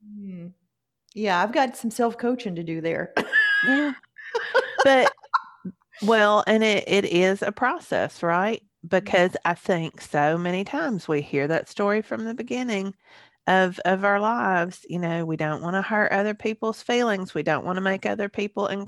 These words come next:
Speaker 2: uncomfortable. And the truth is, the most loving thing we
Speaker 1: Mm.
Speaker 2: can do for ourselves and our family is
Speaker 1: It's
Speaker 2: to
Speaker 1: so true. I'm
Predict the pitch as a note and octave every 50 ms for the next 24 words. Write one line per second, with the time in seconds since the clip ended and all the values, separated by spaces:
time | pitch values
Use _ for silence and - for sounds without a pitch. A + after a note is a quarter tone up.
0 | - - - F#3+ G3+ G#3 - - A3+ A#3 A3+ - - G3 F#3 F3+ E3 E3 F3 -
1 | _ _ - - - - - - - - _ - F3 F3+ F3 F3 F3 - - F#3+
2 | F#3+ G#3 G#3 - G3 F#3 E3 C3 G#2+ F2 A#1+ - D#3+ - - - _ _ _ _
3 | _ _ _ _ _ _ _ - D#3+ D#3 D#3+ D#3+ D#3+ E3 D#3+ - - - - -
4 | D3+ D3+ D#3 E3+ E3+ F3 F3+ F#3 G3 F3+ E3+ D#3+ D3+ D#3 - - - C#3+ C3+ B2
5 | A#2 C3 A#2 E2+ D#2 D#2+ - - _ _ - C#3+ D3+ D#3 D#3+ D#3+ D#3+ F3 - -
6 | E3 D#3 D3+ D3+ D3+ D#3 D3+ C#3 C3 B2+ E2+ C2 D2+ E2+ F2 - _ _ _ _
7 | _ _ - D3 - - C3+ C#3+ C#3 - - - E3 D#3+ D#3+ D#3+ D#3+ D#3+ D#3+ D#3
8 | - - D#3+ D#3 D#3+ D#3+ D#3+ - - - D#3 D3 D3+ D3 C#3+ C#3 C3 B2+ B2 F2+
9 | D#2+ - - _ _ _ _ _ _ _ _ _ _ _ _ _ _ _ _ _
10 | _ _ _ _ _ _ _ _ _ _ _ - - D#3 D3+ - - - E3+ -
11 | F4 F#4+ G4 - - - - - D#4+ F#4 G#4+ C5 D#5 E5 D5 F#4 A#3+ F3 - -
12 | - - F#4+ A#4